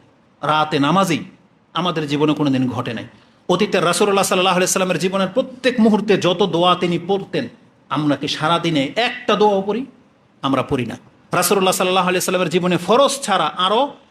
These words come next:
প্রায় আঠাইশ রাকাত, প্রায় তিরিশ রা-, মানে চল্লিশ, টোটাল চল্লিশ রাকাত নামাজের প্রমাণ আছে। আমরা যেখানে ফরজ নামাজ ছেড়ে দিয়েছি, নফল সুন্নাতও আপনার কাছ থেকে আমরা কোনো কল্পনাই করতে পারি না। অথচ রাসূলুল্লাহ সাল্লাল্লাহু আলাইহি সাল্লাম বলেছেন, "আমল কমে যাবে।"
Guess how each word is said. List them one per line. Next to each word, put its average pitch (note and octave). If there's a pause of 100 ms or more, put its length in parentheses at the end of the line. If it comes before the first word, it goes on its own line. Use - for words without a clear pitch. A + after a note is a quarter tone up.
(120)
প্রায় E3+
আঠাইশ G3
রাকাত, F3+ (400)
প্রায় C#3
তিরিশ B3+
রা-, F3
মানে D3+
চল্লিশ, A#3
টোটাল G#3+
চল্লিশ C4+
রাকাত G#3
নামাজের E3
প্রমাণ F3
আছে। B2+ (400)
আমরা F#3
যেখানে F3+
ফরজ C#4
নামাজ G3+
ছেড়ে F#3
দিয়েছি, C#3+ (260)
নফল F3
সুন্নাতও E3+
আপনার C#3+
কাছ C#3
থেকে C#3
আমরা B2+ (160)
কোনো D#3
কল্পনাই G#3+
করতে C3+
পারি A#2
না। G#2+ (1120)
অথচ F#3
রাসূলুল্লাহ F#3
সাল্লাল্লাহু D#3+
আলাইহি D3+
সাল্লাম D#3+
বলেছেন, D#3+
"আমল F3
কমে E3
যাবে।" A2+